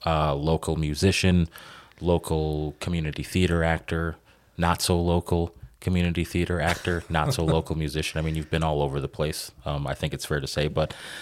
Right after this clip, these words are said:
um, in the spirit of the podcast and just having conversations with,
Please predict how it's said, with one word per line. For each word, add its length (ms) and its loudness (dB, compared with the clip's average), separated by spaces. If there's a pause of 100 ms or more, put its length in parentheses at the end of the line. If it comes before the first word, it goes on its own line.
(140)
um, 260 8
in 160 6
the 100 4
spirit 400 4
of 200 4
the 200 2
podcast 680 2
and 100 -2
just 160 -2
having 380 0
conversations 840 -2
with, 260 -4